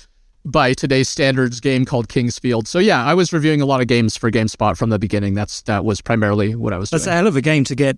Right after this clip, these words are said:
Speaker 2: uh, <laughs> to, to, to get as your first commission.
Speaker 1: Yeah.
Speaker 2: Do you remember what you, what you thought of King's Field at the time?
Speaker 1: You know, it was one of those games where, like, it was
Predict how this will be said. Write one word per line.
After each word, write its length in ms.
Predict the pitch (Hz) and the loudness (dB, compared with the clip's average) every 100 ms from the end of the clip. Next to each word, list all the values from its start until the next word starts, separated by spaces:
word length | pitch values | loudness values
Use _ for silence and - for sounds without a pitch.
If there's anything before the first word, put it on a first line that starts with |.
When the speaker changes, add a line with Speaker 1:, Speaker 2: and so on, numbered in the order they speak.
| - | -2
Speaker 2:
uh, 300 | 175 156 180 - - | -4 -2 -4 -4 -14
<laughs> 220 | _ - | _ -12
to, 180 | - 180 | -6 -4
to, 300 | - 147 127 - 147 | -2 -2 -2 -6 -14
to 100 | 135 | -2
get 140 | 147 | 0
as 100 | 143 | 2
your 120 | 131 123 | 0 0
first 340 | 147 123 - | 0 -2 -2
commission. 500 | 123 131 - 117 110 | -2 -2 -2 -4 2
Speaker 1:
Yeah. 160 | 165 139 - | 2 0 -2
Speaker 2:
Do 120 | 175 | 0
you 20 | |
remember 240 | 165 160 | 2 2
what 200 | 147 147 | 2 2
you, 340 | 139 135 127 139 | 4 4 4 4
what 160 | 147 | 2
you 120 | 123 120 | 0 0
thought 280 | 131 139 - | 0 0 -2
of 140 | 120 | -4
King's 240 | - 123 - | 0 0 2
Field 220 | 123 120 | 0 2
at 80 | 113 | -2
the 80 | |
time? 260 | 110 117 120 | -4 -2 -2
Speaker 1:
You 100 | 170 | 0
know, 180 | 190 190 | 2 2
it 120 | 202 | 2
was 200 | 196 196 | 2 2
one 140 | 165 190 | 0 0
of 80 | 190 | 2
those 180 | 180 | 2
games 360 | - 156 185 165 | 2 0 0 0
where, 100 | 165 | 0
like, 320 | 143 135 - - | 0 -2 -2 0
it 160 | 156 | 2
was 340 | 147 156 143 | 4 2 0